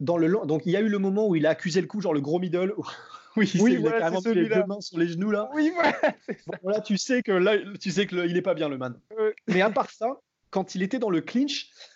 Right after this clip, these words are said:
Speaker 2: Ouais.
Speaker 1: je, j'avais vraiment l'impression que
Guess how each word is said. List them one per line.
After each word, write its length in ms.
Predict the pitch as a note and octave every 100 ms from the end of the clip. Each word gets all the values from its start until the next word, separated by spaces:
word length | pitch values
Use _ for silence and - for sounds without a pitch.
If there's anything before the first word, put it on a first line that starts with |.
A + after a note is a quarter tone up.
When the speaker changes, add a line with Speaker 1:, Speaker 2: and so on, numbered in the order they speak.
| -
Speaker 2:
Ouais. 180 | C3+ C3+
Speaker 1:
je, 360 | - D#3 E3+ E3+
j'avais 260 | D#3+ E3+ D#3
vraiment 260 | D#3+ A3 B3+
l'impression 500 | A3 G#3 - A#3+ C4+
que 360 | G#3 E3+ E3+